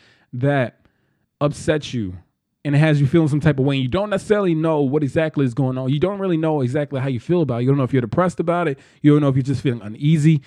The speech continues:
You don't know if you just need some time to recover. You don't even, you, you don't know if you, you don't know if you need some time to just re-, recuperate from whatever happened. But essentially, all, like, these things happen and they hit us differently. We all react differently based off these things.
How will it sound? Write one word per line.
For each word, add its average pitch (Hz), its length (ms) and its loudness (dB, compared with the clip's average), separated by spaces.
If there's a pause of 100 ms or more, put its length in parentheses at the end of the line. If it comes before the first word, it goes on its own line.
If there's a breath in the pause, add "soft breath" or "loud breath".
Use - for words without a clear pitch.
(200 soft breath)
You 139 80 4
don't 151 100 6
know 143 80 2
if 131 80 0
you 139 60 0
just 135 160 -2
need 139 120 0
some 127 100 -8
time 135 240 -4
to 117 80 -6
recover. 170 440 2 (260 soft breath)
You 147 100 -2
don't 156 80 0
even, 147 280 -2
you, 151 140 0
you 170 80 2
don't 170 160 6
know 160 80 4
if 143 140 6
you, 151 220 0
you 170 140 4
don't 196 140 4
know 170 100 6
if 139 120 2
you 147 80 0
need 147 120 0
some 131 160 -6
time 143 280 -4
to 123 60 -4
just 139 220 -4
re-, 110 80 -4 (220)
recuperate 170 560 4
from 139 180 -2
whatever 135 300 0
happened. 147 440 0 (340 soft breath)
But 143 80 2
essentially, 147 580 0 (480)
all, 165 500 0
like, 147 280 -4
these 175 180 4
things 180 280 2
happen 151 380 2
and 139 80 -2
they 131 100 2
hit 143 180 4
us 117 100 -4
differently. 107 500 0
We 123 60 2
all 147 280 4
react 139 400 0
differently 151 340 -4
based 127 280 -2
off 127 180 0
these 113 180 -4
things. 143 400 -4